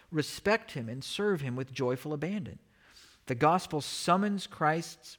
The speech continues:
bride to yield to the servant authority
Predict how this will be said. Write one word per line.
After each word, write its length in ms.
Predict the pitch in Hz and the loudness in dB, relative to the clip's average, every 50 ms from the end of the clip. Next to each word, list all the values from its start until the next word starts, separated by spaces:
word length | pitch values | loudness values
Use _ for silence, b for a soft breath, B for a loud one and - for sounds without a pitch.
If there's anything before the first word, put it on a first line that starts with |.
| - - | -16 -6
bride 480 | - 131 139 135 127 120 120 123 127 - | 0 2 2 4 2 2 -2 -4 -6 -8
to 120 | - 123 | -10 -8
yield 500 | 117 117 120 135 151 170 180 185 190 - | -8 -6 -4 -2 0 2 2 0 -2 -4
to 80 | - 143 | -8 -8
the 100 | 131 123 | -8 -8
servant 600 | - - - - 170 170 175 170 175 175 165 - | -8 -10 -8 -4 -2 -2 -2 -2 -4 -6 -8 -8
authority 640 | 147 143 - - 131 123 113 117 113 117 117 117 | -12 -12 -6 -4 -2 0 0 0 -2 -2 -4 -6